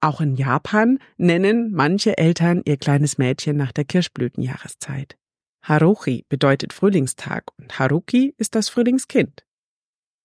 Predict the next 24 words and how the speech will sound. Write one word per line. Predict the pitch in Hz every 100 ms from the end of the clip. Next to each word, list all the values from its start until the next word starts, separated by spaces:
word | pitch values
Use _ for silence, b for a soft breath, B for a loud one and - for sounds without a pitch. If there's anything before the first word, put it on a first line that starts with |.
| _ _
Mit | 202 190
kleinen | - 208 208
Jungs | 208 240 262
scheint | 214 214
der | 196
Lenz | 190 202 196
aber | 180 185 170
weniger | 190 175 147 127
in | 139
Verbindung | 165 147 170 180 175
gebracht | 165 156 170 -
zu | 180
werden, | 180 208 190
denn | 185
die | 175 -
Auswahl | 165 - 180 180
an | 165
entsprechenden | 160 151 - 160 170 185 160
männlichen | 156 170 180 185 180
Vornamen | - 156 160 165 165
ist | - 170 - 170
nicht | 180 - -
so | 101
groß. | - 98 - -